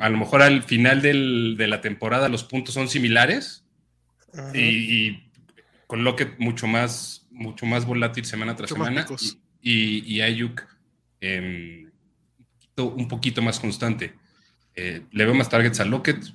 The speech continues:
Speaker 1: cualquiera de los dos. A mí cualquiera de los dos me gusta como wide receiver tres.
Speaker 2: Ujú.
Speaker 3: Sí, a mí el tema de Ayuk es ese, que tenemos un quarterback nuevo, que en teoría debe ser muy bueno, pero que en el depth chart debería ser el tercero en target, si bien le va.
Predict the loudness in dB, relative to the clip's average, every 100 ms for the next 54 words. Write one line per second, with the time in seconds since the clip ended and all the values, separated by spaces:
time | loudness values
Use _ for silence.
0 | _ -2 2 4 4 4 2 0 0 0
1 | 0 0 2 4 4 2 0 -4 -4 -6
2 | -8 -12 -12 -10 -8 -10 -16 -20 -20 -20
3 | _ _ _ -14 -10 -8 -8 _ _ _
4 | _ -16 -14 -12 -12 -12 -2 2 2 2
5 | 0 2 4 4 4 6 4 2 0 2
6 | 2 2 0 -2 -2 -2 -2 -6 -2 0
7 | 2 2 0 0 2 4 2 0 -12 _
8 | _ _ -16 -12 -12 -16 _ -16 -12 -10
9 | -8 -8 -8 -12 -2 2 4 2 -2 _
10 | _ _ _ 0 2 2 2 0 0 _
11 | -20 -20 _ _ _ -12 -10 -8 -6 -2
12 | 0 0 0 0 0 2 0 -4 _ _
13 | _ _ -4 -2 0 2 2 0 0 0
14 | 2 0 -2 -6 -2 0 2